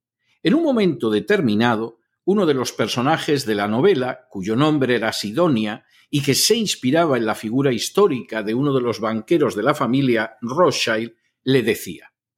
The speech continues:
"So, you see, my dear Coningsby, that the world is governed by very different personage from what is imagined by those who are not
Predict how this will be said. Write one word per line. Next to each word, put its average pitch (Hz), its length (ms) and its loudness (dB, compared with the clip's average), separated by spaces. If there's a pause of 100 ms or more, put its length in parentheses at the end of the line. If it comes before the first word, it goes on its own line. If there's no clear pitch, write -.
(380)
"So, 160 540 2
you 107 220 -4
see, 135 280 2
my 127 220 0
dear 107 320 -2
Coningsby, 98 760 -6 (340)
that 123 100 2
the 160 60 6
world 226 440 2
is 135 200 -2
governed 110 520 0
by 104 160 0
very 175 340 -2
different 127 560 -4
personage 185 640 -4 (200)
from 123 280 2
what 160 340 0
is 127 240 -2
imagined 160 640 0
by 117 200 2
those 120 360 0
who 110 120 2
are 147 140 2
not 123 360 0